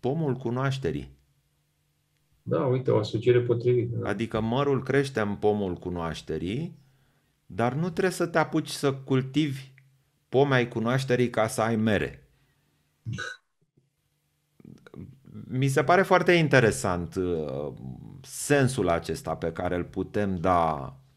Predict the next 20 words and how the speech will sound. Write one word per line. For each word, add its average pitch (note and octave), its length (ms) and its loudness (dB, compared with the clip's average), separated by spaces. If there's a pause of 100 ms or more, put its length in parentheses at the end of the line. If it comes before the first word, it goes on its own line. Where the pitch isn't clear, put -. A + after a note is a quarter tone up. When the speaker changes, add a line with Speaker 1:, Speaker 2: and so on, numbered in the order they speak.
(880)
Speaker 1:
ă, D2 360 -10 (1600)
pasajelor F2+ 680 0
respective D#2 680 -6
Speaker 2:
Da, D3 220 8
Speaker 1:
din - 120 -10
Speaker 2:
idei D#3 260 10
frumoase, C3+ 580 8
idei A#2 300 6
înalte, A2+ 540 4 (840)
foarte, G2+ 440 6 (100)
foarte A#2 280 8
bine. G2+ 120 -2
Speaker 1:
Da. G2+ 340 2 (320)
Deci, C3+ 360 0
ideea E3+ 360 2
este, F3 260 2
noi B2+ 280 2
trebuie F3+ 200 0
să D#3+ 140 0
ne C#3+ 180 4